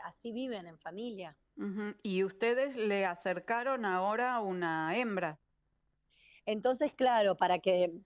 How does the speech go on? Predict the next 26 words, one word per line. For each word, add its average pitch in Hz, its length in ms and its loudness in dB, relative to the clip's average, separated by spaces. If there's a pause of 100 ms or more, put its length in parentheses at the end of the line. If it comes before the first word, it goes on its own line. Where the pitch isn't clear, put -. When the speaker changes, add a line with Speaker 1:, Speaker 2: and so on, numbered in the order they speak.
Speaker 1:
pueda 233 320 4
descansar 226 720 -4
y 214 100 -2
deje 208 300 -6
de 220 120 -6
buscar 220 560 -6
tanto, 233 500 -8 (380)
llevamos 208 380 -4
una 247 220 -8
hembra 262 300 -8
de 220 120 -6
Iberá, 226 520 -8
de, 208 200 -10
de 175 140 -10
este 190 200 -12
proyecto 190 540 -10
donde 165 200 -12
habíamos 185 320 -12
empezado 185 840 0
el 160 200 -6
programa 180 520 -4
de 156 60 -12
reintroducción 175 680 -10
de 208 80 -8
esta 202 200 -12
especie, 226 580 -10